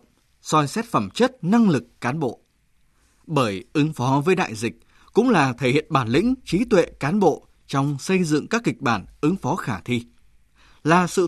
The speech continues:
tỉnh táo để xử trí các tình huống bất ngờ có thể xảy ra, là thể hiện hành động sát dân, hiểu dân, vì dân. Thậm chí là chấp nhận sự nguy hiểm nếu chẳng may virus lây lan cho bản thân và gia đình. Đặc biệt,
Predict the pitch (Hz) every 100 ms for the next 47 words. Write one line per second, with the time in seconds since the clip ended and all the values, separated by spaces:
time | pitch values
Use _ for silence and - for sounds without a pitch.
0 | 170 123 95 131 185 269 147 107 - -
1 | 135 95 - 151 - 247 135 101 135 214
2 | 214 131 123 110 98 - 233 254 123 92
3 | 113 95 131 147 - _ _ _ _ _
4 | _ _ _ _ - 160 175 175 139 160
5 | 139 123 107 123 - 196 - 151 160 127
6 | _ _ 147 147 107 147 220 196 - 113
7 | 117 92 131 127 _ _ _ _ _ _
8 | - - 240 135 233 202 135 - 294 147
9 | 156 131 - 185 170 220 262 147 131 92
10 | - - - 113 156 202 107 120 143 139
11 | 160 254 160 190 180 185 196 190 120 104
12 | 202 190 127 117 113 202 151 101 87 _
13 | - - _ - _ _ - - _ -
14 | - 143 - 123 117